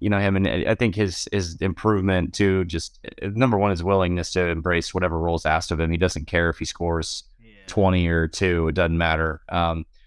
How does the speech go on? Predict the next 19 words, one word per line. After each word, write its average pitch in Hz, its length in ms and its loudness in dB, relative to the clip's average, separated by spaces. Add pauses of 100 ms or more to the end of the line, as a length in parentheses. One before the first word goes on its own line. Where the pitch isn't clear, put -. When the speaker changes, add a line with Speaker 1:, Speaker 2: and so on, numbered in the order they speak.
(140)
Speaker 1:
but 120 80 4
I 135 80 8
also 160 220 4
think, 131 440 2
and, 117 240 2
and 110 120 2
I'm 104 100 2
curious 113 340 2
to 107 40 0
get 101 160 4
your 92 100 0
thoughts 98 280 4
on 92 140 0
this, 90 180 -4
of 90 120 -2
just - 380 -2 (220)
national 104 400 2
championship 98 640 0
team 90 540 0